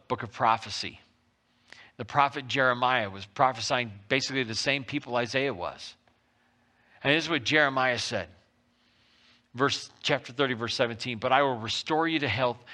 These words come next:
and heal your wounds, declares the Lord." Because you are called an outcast, Zion for whom no one cares. He's talking about Jerusalem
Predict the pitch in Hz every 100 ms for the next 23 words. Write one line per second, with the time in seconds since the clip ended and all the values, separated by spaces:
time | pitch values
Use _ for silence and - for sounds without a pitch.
0 | - - 117 113 - - 165 165 160 143
1 | _ 139 131 135 135 135 131 123 113 135
2 | 131 117 101 95 - - 110 - 117 107
3 | - 98 101 104 107 101 _ _ - -
4 | - 120 139 110 135 123 - 135 156 160
5 | - 135 - 123 - - 120 95 - -
6 | - - - 110 151 143 143 117 104 113
7 | 131 120 123 117 113 - 123 104 110 147
8 | 143 143 120 110 113 123 160 - 110 98